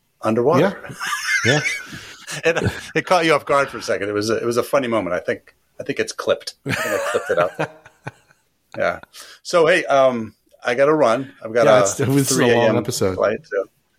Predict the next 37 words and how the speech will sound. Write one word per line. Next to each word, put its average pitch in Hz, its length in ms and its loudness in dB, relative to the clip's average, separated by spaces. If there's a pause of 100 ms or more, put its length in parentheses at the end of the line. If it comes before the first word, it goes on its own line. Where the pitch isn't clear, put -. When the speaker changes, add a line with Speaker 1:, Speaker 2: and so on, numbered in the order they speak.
(440)
Speaker 1:
so, 90 400 0 (120)
uh, 90 300 0 (120)
can 104 140 -4
you, 98 200 0
uh, 87 220 0 (320)
take 98 180 -4
us 98 100 -6
out? 104 260 0 (360)
Speaker 2:
Yeah, 123 240 -2
let's, 113 300 -6
let's, - 340 -4
let's 113 180 -4
wrap 110 180 -2
this - 140 -12
baby 98 300 0
up. - 280 -8 (600)
So 160 420 2
Speaker 1:
Cool. - 380 -8
Speaker 2:
again, 160 260 0
out 160 160 0
there 160 140 2
in 151 60 0
the 147 60 -2
scuba 143 240 2
verse, 143 240 2
thanks 135 280 0
for, 123 440 0
for 113 140 -2
joining 120 400 2
us. 147 300 0 (100)
Hopefully 131 540 -2 (340)
<laughs> - 320 -6
this - 240 -4
was - 160 -4
interesting 131 460 -2
to 139 120 -2
you. 156 220 2